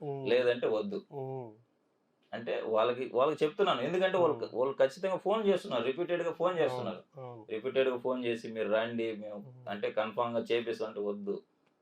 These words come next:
Speaker 2: మీరు మెడిసిన్ ఇచ్చారు కానీ నాకు అనేది థర్టీ నుంచి ఫిఫ్టీన్ కి వచ్చింది, అంటే టూ మిలియన్స్ మాత్రం పెరిగింది."
Speaker 1: ఉమ్.
Speaker 2: So వాళ్ళు ఎక్కడ కూడా అనేది అంత హ్యూజ్ గా అనేది కౌంట్ అనేది పెరగలేదు.
Speaker 1: ఉమ్.
Speaker 2: అమ్మాయికి కూడా వాటర్ బబుల్స్ అనేది క్లియర్ అవ్వలేదు,
Speaker 1: ఉమ్.
Speaker 2: ప్రెగ్నెన్సీ రాలేదు.
Speaker 1: ఉమ్.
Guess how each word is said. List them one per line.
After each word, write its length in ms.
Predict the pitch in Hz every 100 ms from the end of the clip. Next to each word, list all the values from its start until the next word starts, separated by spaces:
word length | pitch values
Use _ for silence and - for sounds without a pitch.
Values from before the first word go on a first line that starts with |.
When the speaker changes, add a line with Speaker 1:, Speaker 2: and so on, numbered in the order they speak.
| _ _ _
Speaker 2:
మీరు 220 | 92 95
మెడిసిన్ 360 | 95 110 123 151
ఇచ్చారు 320 | 135 147 147
కానీ 280 | 160 151 151
నాకు 180 | 147 143
అనేది 440 | 147 156 175 202 _ _ _
థర్టీ 340 | 113 - 185
నుంచి 340 | 180 175 170 190
ఫిఫ్టీన్ 420 | - 160 196 220
కి 60 | 185
వచ్చింది, 300 | 160 113 98
అంటే 140 | 127
టూ 280 | 160 175 214
మిలియన్స్ 380 | 202 185 175 151
మాత్రం 300 | 143 131 147
పెరిగింది." 420 | 123 110 98 98 143
Speaker 1:
ఉమ్. 240 | 123 120 113 107
Speaker 2:
So 220 | 107 180 - _
వాళ్ళు 300 | 107 117 113
ఎక్కడ 300 | 110 - 143
కూడా 240 | 143 143
అనేది 320 | 127 123 135 151
అంత 420 | 110 123 - -
హ్యూజ్ 480 | 131 120 123 135 131
గా 180 | 131 123
అనేది 640 | 120 120 131 143 143 135 -
కౌంట్ 260 | 113 120
అనేది 260 | 120 117 104
పెరగలేదు. 580 | 101 98 104 110 - -
Speaker 1:
ఉమ్. 360 | 135 131 123
Speaker 2:
అమ్మాయికి 400 | 90 113 127 127
కూడా 180 | 123 120
వాటర్ 280 | 104 107 -
బబుల్స్ 420 | 110 104 104 101
అనేది 140 | 95
క్లియర్ 280 | 95 92 98
అవ్వలేదు, 300 | 98 98 101
Speaker 1:
ఉమ్. 380 | 127 127 120 -
Speaker 2:
ప్రెగ్నెన్సీ 440 | 147 160 160 143
రాలేదు. 440 | 101 92 85 85 135
Speaker 1:
ఉమ్. 440 | 131 127 120 107